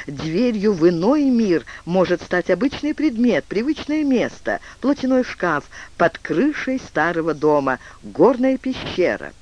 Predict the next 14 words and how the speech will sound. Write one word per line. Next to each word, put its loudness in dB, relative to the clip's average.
Льюис 2
зачарован 2
взаимодействием -2
миров, 0
взаимопроникновением 0
естественного -2
и 0
сверхъестественного, -2
неба 2
и 0
земли, -2
земли 0
и -2
преисподней. -2